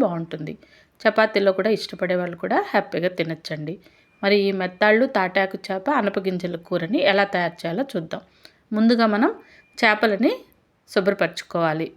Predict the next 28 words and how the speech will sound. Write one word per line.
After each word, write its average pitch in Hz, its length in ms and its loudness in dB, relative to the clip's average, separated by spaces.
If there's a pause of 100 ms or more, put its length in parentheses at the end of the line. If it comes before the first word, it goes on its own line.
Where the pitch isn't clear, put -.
దీనికి 247 320 0
గాను 185 260 2 (340)
కాస్త 202 360 0
వేడి 208 260 4
నీళ్ళను 196 360 2 (540)
మనం 196 180 0 (100)
తీసుకున్న 202 380 -2 (120)
తాటాకు 208 460 2
చేప, 208 200 -2 (200)
అలాగే 196 340 2
మెత్తాళ్ళల్లో 190 640 0 (120)
పోసి 185 320 2 (140)
రెండు 202 220 4
నిమిషాల 190 420 -4
పాటు 190 240 -4 (160)
అలాగే 180 340 0 (560)
వదిలేయాలి. 165 540 0 (200)
ఈలోగా 233 360 2 (100)
మనం 247 160 2 (580)
అనపగింజల్ని 208 720 0
కూడా 202 180 4 (460)
కొంచెం 285 320 6 (100)
ఉప్పు 220 240 -2
వేసి 185 300 2 (480)
కుక్కర్లో 214 440 4 (220)
ఒక 214 200 0
విజిల్ 208 280 2
రానిచ్చుకొని 190 540 -2